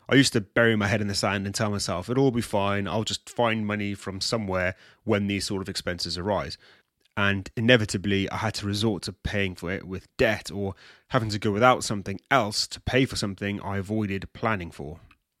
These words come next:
Sinking funds provide emotional stability when it comes to your money. So I thought it might be useful to give you some examples of the main sinking funds that I use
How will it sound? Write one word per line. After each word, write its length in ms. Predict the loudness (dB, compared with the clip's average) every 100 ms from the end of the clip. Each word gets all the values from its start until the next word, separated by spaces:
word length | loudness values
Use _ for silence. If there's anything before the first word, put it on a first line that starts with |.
| _ _
Sinking 460 | 0 2 4 2 2
funds 400 | 2 2 0 -4
provide 520 | -4 2 4 4 2 -4
emotional 800 | -4 2 4 4 2 -2 -2 -2
stability 800 | -4 -4 -2 -2 -2 -2 -2 -2
when 160 | -4 -8
it 80 | -6
comes 300 | -6 -6 -6
to 120 | -6
your 80 | -6
money. 340 | -6 -10 -16 -20 _ _ _ _ _ _ _ _
So 140 | -6 2
I 20 |
thought 140 | 6
it 40 | 6
might 160 | 6
be 60 | 4
useful 400 | 2 2 2 -2
to 100 | -2
give 160 | -4 -2
you 160 | -2
some 200 | -2 -4
examples 600 | -4 -2 -2 -2 -6 -6
of 160 | -8 -4
the 60 |
main 240 | 2 4 4
sinking 360 | 0 -4 -4
funds 200 | -4 -4
that 80 | 2
I 140 | 6 8
use 420 | 6 0 -2